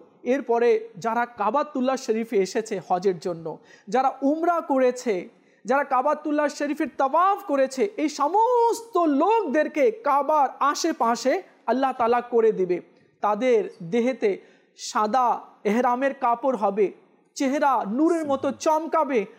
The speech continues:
আর সবাই "লব্বাইক আল্লাহুম্মা লব্বাইক" বলবে।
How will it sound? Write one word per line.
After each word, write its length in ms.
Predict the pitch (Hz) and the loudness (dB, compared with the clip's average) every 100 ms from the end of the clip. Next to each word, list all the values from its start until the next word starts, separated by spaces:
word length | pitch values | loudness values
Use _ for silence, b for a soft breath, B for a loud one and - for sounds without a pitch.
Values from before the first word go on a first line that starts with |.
| B | B
আর 140 | 220 226 | -2 -2
সবাই 460 | - 233 262 254 | 0 0 2 0
"লব্বাইক 520 | 214 208 196 254 285 285 - | 0 -2 -2 0 0 -2 -4
আল্লাহুম্মা 580 | 220 226 254 226 233 233 | -2 0 0 0 0 0
লব্বাইক" 600 | 214 202 185 330 392 294 | 0 -2 0 0 2 0
বলবে। 420 | 226 226 196 185 | 2 2 2 0